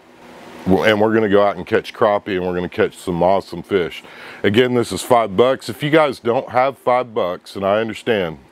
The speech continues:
times are tough right now, maybe your grandma or somebody has some yarn that you could use,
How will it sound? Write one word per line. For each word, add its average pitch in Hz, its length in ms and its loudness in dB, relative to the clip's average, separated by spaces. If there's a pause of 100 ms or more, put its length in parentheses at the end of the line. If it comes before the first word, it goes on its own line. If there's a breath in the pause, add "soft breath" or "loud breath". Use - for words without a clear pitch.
times 110 340 -2
are - 40 -12
tough 107 320 0
right 82 180 -4
now, 78 220 -6 (460 loud breath)
maybe 110 300 4
your 120 140 4
grandma 113 480 2
or 90 100 -2
somebody 90 440 0
has 95 300 0
some 82 520 -4
yarn 101 460 0
that 76 80 -10
you 98 180 -4
could 85 180 -10
use, 123 540 0